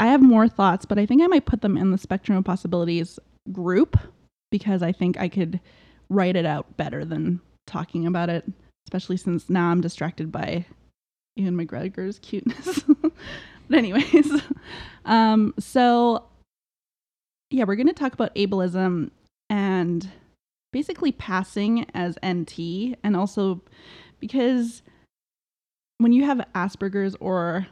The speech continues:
like, you're autistic, sometimes it's classified as an invisible disability 'cause people don't, when they meet you for the first time, they don't think that you're, like, disabled.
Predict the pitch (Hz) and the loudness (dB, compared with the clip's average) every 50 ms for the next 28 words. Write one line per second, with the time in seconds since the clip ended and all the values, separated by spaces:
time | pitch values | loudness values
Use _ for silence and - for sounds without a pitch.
0 | _ _ - - 180 170 147 - - - _ _ _ _ _ _ _ _ _ _ | _ _ -12 -10 -10 -8 -10 -10 -14 -18 _ _ _ _ _ _ _ _ _ _
1 | _ _ _ - 208 208 202 196 196 175 - - 185 175 - - 233 233 - - | _ _ _ -12 -8 -4 -4 -2 -4 -4 -4 -6 -8 -8 -6 -6 -6 -6 -6 -4
2 | - 240 240 - - - - - _ _ _ _ _ _ _ - - - 240 240 | -4 -4 -4 -4 -10 -20 -20 -20 _ _ _ _ _ _ _ -12 -2 2 4 4
3 | 233 254 254 233 240 233 240 240 240 240 226 - - _ _ _ _ _ _ _ | 4 4 2 0 2 4 4 4 4 2 0 -4 -14 _ _ _ _ _ _ _
4 | _ - 196 - _ - - - - - 175 190 - 208 196 208 190 190 185 175 | _ -10 -10 -10 _ -20 -20 -12 -6 -4 -4 -4 -4 -4 -2 -2 -2 -2 -2 -4
5 | 160 156 160 185 190 175 190 190 202 185 208 208 185 190 - - 175 160 165 175 | -4 -4 -4 -4 -2 -2 -2 -2 -2 -2 -2 -2 -2 -4 -6 -6 -4 -4 -2 -2
6 | 185 185 202 208 - 226 202 - - 208 190 - 208 202 202 196 190 180 175 175 | -2 -2 -2 -4 -4 -6 -6 -6 -6 -8 -6 -4 -2 -2 -2 -2 -2 -2 -2 -2
7 | 180 185 - - _ _ _ _ - 220 220 214 208 202 202 208 226 247 247 254 | -2 -4 -6 -8 _ _ _ _ -2 0 0 0 0 0 0 2 2 0 0 -2
8 | - - 196 _ _ - 196 180 170 175 170 185 - 165 151 180 - - 170 190 | -6 -10 -16 _ _ -8 -6 -4 -4 -4 -6 -6 -8 -8 -8 -8 -6 -6 -6 -6
9 | - - - 190 175 170 170 170 170 165 151 - - 185 175 170 175 - - _ | -8 -8 -8 -6 -6 -4 -6 -6 -6 -8 -8 -8 -6 -6 -6 -6 -6 -8 -12 _
10 | _ _ _ _ _ _ _ _ _ _ - 208 196 185 - - - 180 190 190 | _ _ _ _ _ _ _ _ _ _ -10 -6 -6 -6 -6 -6 -8 -6 -4 -4
11 | 180 175 160 170 165 160 180 - _ _ _ - 143 147 - - 185 180 - - | -2 -2 -2 -2 -4 -4 -6 -8 _ _ _ -12 -12 -10 -8 -8 -8 -8 -8 -8
12 | - 170 160 - - 76 64 95 - - | -8 -6 -6 -8 -10 -12 -12 -14 -14 -16